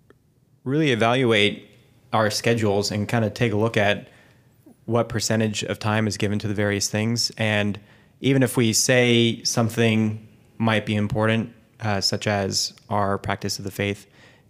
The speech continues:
if it's a very small percentage of our time, then it might be a good indicator for us that we need to reevaluate, uh, that. And so what are the non-negotiables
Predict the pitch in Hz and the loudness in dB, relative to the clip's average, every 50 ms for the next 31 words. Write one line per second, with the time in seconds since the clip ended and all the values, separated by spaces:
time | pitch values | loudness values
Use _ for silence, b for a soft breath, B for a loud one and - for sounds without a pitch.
0 | b b - 117 113 110 - 113 101 - 110 95 120 117 110 101 - - 110 107 | b b -2 -2 -2 0 -2 -4 -2 -2 -2 0 2 2 2 0 0 0 2 2
1 | 107 107 - 110 92 - - 113 107 107 98 98 92 - - - - - - - | 2 2 0 -2 -2 0 0 0 0 0 -2 -2 -4 -6 -8 -10 -12 -10 -6 -6
2 | 110 98 104 98 92 - 113 110 107 107 104 98 98 98 95 101 113 - 107 110 | -4 -2 -2 -4 -2 -2 -2 0 0 0 -2 -2 -2 -4 -4 -6 -8 -8 -6 -6
3 | 107 101 - 104 104 101 95 107 107 107 98 98 - b b b b b b b | -6 -6 -4 -4 -4 -4 -4 -4 -4 -4 -4 -6 -12 b b b b b b b
4 | - 120 127 127 - 123 110 107 101 - 113 104 104 98 - 104 104 101 104 104 | -2 0 0 0 0 0 0 0 0 0 0 0 0 0 -2 -2 -2 -2 -2 -2
5 | 104 101 98 - 110 104 101 101 - 113 104 98 92 98 98 101 104 107 107 110 | -2 -4 -2 -2 -2 -2 -2 -2 -2 -2 -2 -2 -2 -2 -2 0 0 0 -2 -2
6 | 151 - - - _ _ 117 110 104 107 107 107 107 107 113 117 120 - - _ | -4 -6 -12 -20 _ _ -8 -6 -4 -4 -4 -6 -4 -2 -2 -2 -2 -4 -6 _
7 | _ B B B B B B B B B - 113 110 107 - - - 120 113 110 | _ B B B B B B B B B -2 -2 0 0 0 0 2 2 4 4
8 | 107 107 107 104 104 - _ _ _ _ _ - 110 120 127 123 117 - 120 117 | 4 2 0 -2 -6 -12 _ _ _ _ _ -4 0 2 2 2 2 2 4 4
9 | 120 120 120 117 113 113 110 104 107 - - 117 110 110 110 110 110 110 110 110 | 6 4 4 4 4 2 2 -2 -6 -10 -6 -4 0 2 2 4 4 4 2 2
10 | 101 110 104 104 - - 120 120 104 101 - - - - - | 2 2 0 0 0 -2 -4 -4 -2 -4 -2 -4 -4 -6 -8